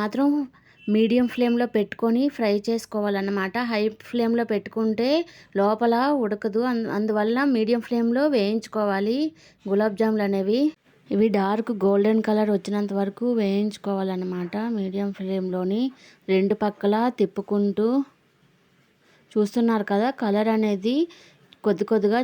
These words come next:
చేంజ్ అవుతుందన్నమాట. వేగడానికైతే టైమ్ పడుతుంది ఇవి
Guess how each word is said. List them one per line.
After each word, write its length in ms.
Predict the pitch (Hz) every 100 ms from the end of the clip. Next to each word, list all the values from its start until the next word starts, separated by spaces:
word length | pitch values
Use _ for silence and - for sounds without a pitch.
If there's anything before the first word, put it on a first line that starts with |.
| -
చేంజ్ 320 | 214 202 214
అవుతుందన్నమాట. 680 | 214 202 208 208 196 185 185 240 294 294 _ _ _ 214
వేగడానికైతే 760 | 214 233 262 262 254 247 302 311 240
టైమ్ 260 | 220 240 240
పడుతుంది 640 | 220 208 226 220 208 240 311 349 -
ఇవి 260 | 208 196 262